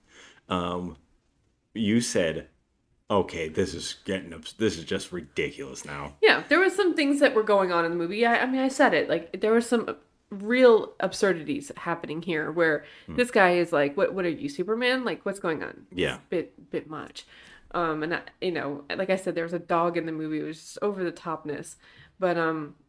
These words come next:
Speaker 2: overall, as a movie, like, I'm gonna give it a high seven. So since I don't do the point systems, I'm gonna just push it over to an eight 'cause I
Speaker 1: Hmm.
Speaker 2: just thought that this movie was a really good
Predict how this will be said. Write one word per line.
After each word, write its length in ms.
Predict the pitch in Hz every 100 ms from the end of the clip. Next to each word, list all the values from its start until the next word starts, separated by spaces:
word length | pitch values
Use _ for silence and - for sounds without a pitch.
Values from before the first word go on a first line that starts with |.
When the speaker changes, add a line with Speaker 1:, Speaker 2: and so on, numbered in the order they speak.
| _ _
Speaker 2:
overall, 840 | 233 285 226 175 214 190 120 - _ _ -
as 140 | 190
a 60 | 185
movie, 480 | 185 269 185 139 -
like, 200 | 185 -
I'm 160 | 190 220
gonna 140 | 226
give 160 | 208 202
it 80 |
a 40 | 180
high 220 | 180 175
seven. 520 | 170 202 226 156 143 - - _
So 440 | - 190 180 151 - _ -
since 200 | 208 190
I 80 | 185
don't 220 | 202 196
do 80 | 185
the 80 |
point 260 | 175 220 -
systems, 540 | - - 165 156 165 -
I'm 80 | 185
gonna 160 | 190 175 -
just 340 | 180 180 - -
push 260 | 226 214
it 60 | 180
over 260 | 175 170
to 220 | 165 - 165
an 100 | -
eight 300 | 170 160 -
'cause 160 | - -
I 80 | 165
Speaker 1:
Hmm. 60 |
Speaker 2:
just 220 | 175 -
thought 260 | - 175 160
that 160 | 175 -
this 140 | -
movie 220 | 202 208
was 160 | 175 170
a 60 |
really 340 | 170 175 175 185
good 340 | 185 170 -